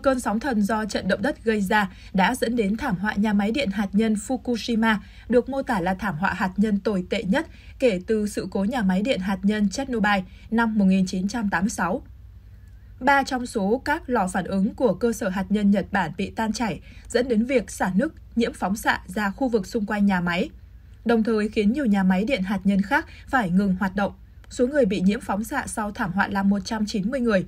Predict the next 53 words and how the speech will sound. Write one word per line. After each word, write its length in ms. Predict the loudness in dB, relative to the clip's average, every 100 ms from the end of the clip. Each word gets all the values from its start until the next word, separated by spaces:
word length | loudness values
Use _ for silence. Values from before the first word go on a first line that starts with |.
| -6 -20 -18 -2
Thảm 160 | 0
họa 140 | 2 0
kép 300 | -2 -4 -2
đã 160 | -2
khiến 280 | -2 -2 -2
toàn 220 | 0 2
bộ 120 | 2 2
đất 240 | -2 -4
nước 180 | -6 -4
Nhật 140 | -2 2
Bản 220 | 0 0 -10 -10 0
rơi 200 | 2 2
vào 240 | 0 -2
trạng 200 | -2 -4
thái 280 | -4 -4 -4
tồi 280 | -4 -4 -2
tệ 140 | -2
nhất 220 | 0 0 -2 -6
kể 180 | -2 -2
từ 100 | -2
sau 240 | -4 -4 -4
chiến 220 | -4 -6
tranh 200 | -2 -2
thế 140 | -2
giới 200 | -6 -6
thứ 160 | -4 -4
hai. 280 | -2 -2 -2 -8 -20 -20 -20 -20 -20 -20 -20 -6
Theo 140 | -2 0
Ngân 160 | 0
hàng 220 | 2 0
Thế 160 | 0 -2
giới, 280 | 0 0 -2 -6 -2
thiệt 160 | 0 2
hại 160 | 0 0
kinh 200 | -2 0
tế 160 | -2
ước 240 | -2 -2 0
tính 220 | 0 0
từ 160 | 0
sự 200 | -4 -4 -2
kiện 160 | 0
này 200 | 2 2
lên 200 | 0 0
tới 180 | 0 -2
hai 200 | -2 -4
trăm 280 | -4 0 0
ba 120 | 2
mươi 140 | 2 2
lăm 180 | 2
tỷ 200 | 2 0
đô 160 | 0 0
la 140 | 2
Mỹ, 260 | 2 2